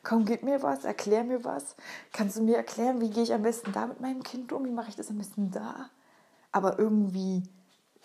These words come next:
äh, dass es was wert ist, sehen die Menschen nicht.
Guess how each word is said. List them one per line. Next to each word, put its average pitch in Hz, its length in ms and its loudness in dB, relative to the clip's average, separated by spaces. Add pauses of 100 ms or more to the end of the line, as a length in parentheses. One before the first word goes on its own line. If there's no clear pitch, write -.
(240)
äh, 175 300 0 (500)
dass 190 140 2
es 170 160 -4
was 175 180 0
wert 262 240 4
ist, - 140 -8
sehen 160 180 -2
die 131 80 -6
Menschen - 320 -10
nicht. - 180 -14